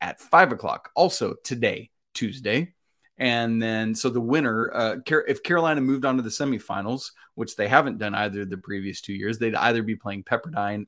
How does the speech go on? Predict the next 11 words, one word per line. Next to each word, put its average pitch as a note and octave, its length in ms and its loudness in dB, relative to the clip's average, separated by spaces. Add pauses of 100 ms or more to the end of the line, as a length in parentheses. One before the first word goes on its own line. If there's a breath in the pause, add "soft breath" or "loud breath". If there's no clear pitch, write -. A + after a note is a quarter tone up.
or G#2 380 0 (340 soft breath)
Georgia G2 400 -6
Tech. - 420 2 (320 loud breath)
And B2+ 240 4
then C3 220 6
the A#2 120 0
championship B2 720 0
match G#2+ 380 -2
will G#2 160 -4
be G#2+ 320 -4
on G2 340 -4